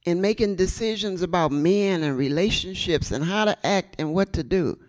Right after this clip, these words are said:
And to this day, they will say, "It was your honesty. It was your willingness to own up to your crap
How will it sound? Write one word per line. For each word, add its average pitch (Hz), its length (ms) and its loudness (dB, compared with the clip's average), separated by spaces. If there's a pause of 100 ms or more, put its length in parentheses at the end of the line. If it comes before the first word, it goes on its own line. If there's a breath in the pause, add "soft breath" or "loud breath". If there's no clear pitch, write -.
(1700 soft breath)
And 180 200 0
to 277 220 2
this 202 460 0 (220)
day, 170 640 2 (760)
they 151 180 0
will 147 220 2
say, 135 400 -4
"It 110 120 -8
was 143 220 -4
your 147 220 -4
honesty. 196 840 -4 (1600)
It 156 120 0
was 156 220 -2
your 139 140 0
willingness 220 760 -4 (360 soft breath)
to - 160 2 (240)
own 202 420 2 (160)
up - 300 2
to 151 120 6
your 139 380 2
crap 147 580 4